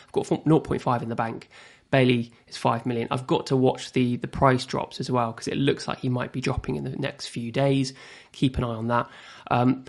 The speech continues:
but the players that I think probably are more exciting and that I can reasonably access from, from my team structure are around the six, six point five million mark, with some other,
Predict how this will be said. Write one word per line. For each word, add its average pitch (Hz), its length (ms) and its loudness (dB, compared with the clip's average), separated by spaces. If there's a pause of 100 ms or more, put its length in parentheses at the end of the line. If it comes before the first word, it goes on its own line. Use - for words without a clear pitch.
(180)
but 151 100 2
the 135 80 2
players 208 500 2
that - 320 0
I 143 80 -4
think - 440 2
probably 156 300 4
are 143 60 6
more 165 400 8
exciting - 800 -4
and 135 260 2 (120)
that 143 200 -2
I 139 120 2
can 143 320 2
reasonably 131 580 2
access - 720 -6
from, 127 340 -2 (720)
from 139 200 6
my 127 120 4
team 131 260 4
structure - 600 -10 (480)
are 127 160 6
around 143 500 6
the 131 60 6
six, - 480 0
six - 240 -2
point 127 340 -8
five 117 340 -6
million 135 460 -6 (320)
mark, - 500 -6
with 135 440 0
some 127 400 -4
other, 127 380 -2